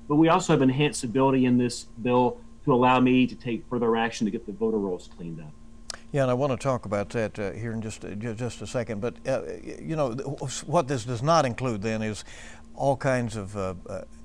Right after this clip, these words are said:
Speaker 2: early absentee voting, which, uh, was one thing that some people also said they liked,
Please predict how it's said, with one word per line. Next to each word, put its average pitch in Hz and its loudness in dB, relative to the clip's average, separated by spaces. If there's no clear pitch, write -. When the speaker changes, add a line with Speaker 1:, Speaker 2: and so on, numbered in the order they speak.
Speaker 2:
early 127 -2
absentee 117 -4
voting, 87 -8
which, 117 -8
uh, 101 -4
was 104 -8
one 185 -2
thing 113 0
that 95 -10
some 127 -2
people 127 -2
also 131 0
said 110 -4
they 104 -2
liked, 131 2